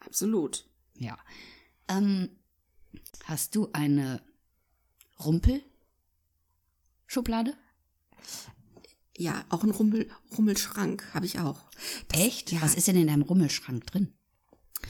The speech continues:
Speaker 1: Das, was in die Schublade nicht mehr reinpasst.
Speaker 2: Also, ich muss mal eben zur Erklärung. Ich habe keine Rummelschublade.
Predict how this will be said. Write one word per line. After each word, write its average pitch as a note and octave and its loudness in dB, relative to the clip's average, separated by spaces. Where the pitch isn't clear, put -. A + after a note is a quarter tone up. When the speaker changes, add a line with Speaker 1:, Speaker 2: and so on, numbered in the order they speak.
Speaker 1:
Das, - 4
was G3+ 8
in D4+ 12
die E4 10
Schublade G4 10
nicht G4 2
mehr D#4+ 8
reinpasst. F#4 6
Speaker 2:
Also, G3+ 2
ich - 2
muss C4+ 10
mal A3 6
eben C4+ 10
zur C4 6
Erklärung. A3 8
Ich C#5+ 10
habe D4 2
keine D3+ 0
Rummelschublade. C#3 -2